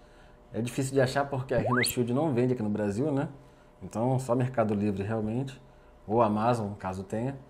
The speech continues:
E aí você dá pra trocar, inclusive, esses botões aqui e colocar botões de outras cores, caso você queira, né? Essa aqui eu já até lavei, que ela já ficou meio sujinha, mas lavei e ela ficou de boa de novo. Acho que o único ponto negativo é que ela fica, o telefone fica um pouquinho grosso aqui, né?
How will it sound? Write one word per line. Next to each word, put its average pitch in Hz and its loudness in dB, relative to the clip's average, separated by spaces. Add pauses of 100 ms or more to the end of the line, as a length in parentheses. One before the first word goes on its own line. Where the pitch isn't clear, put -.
(160)
E 107 -4
aí 110 4
você 123 2
dá 131 8
pra 135 2
trocar, 143 2
inclusive, 143 2
esses 151 0
botões 135 2
aqui 123 -2
e 165 0
colocar 185 0
botões 190 0
de 170 -2
outras 175 -4
cores, 110 0
caso 113 -2
você 127 -4
queira, 90 -8
né? 135 -2 (320)
Essa 101 -6
aqui 127 -2
eu 147 2
já 139 4
até 127 2
lavei, 123 6
que - 0
ela 107 2
já 110 0
ficou 117 -4
meio 113 0
sujinha, 113 -4
mas 165 -4
lavei 147 2
e 156 -4
ela 160 -4
ficou - 0
de 151 0
boa 107 2
de 104 0
novo. 95 -6 (280)
Acho - 2
que 214 4
o - 8
único 247 4
ponto 202 6
negativo 190 6
é - 0
que 208 4
ela 202 8
fica, 196 0
o 180 4
telefone 175 0
fica 180 -2
um 185 2
pouquinho 196 2
grosso 135 6
aqui, 117 -4
né? 170 2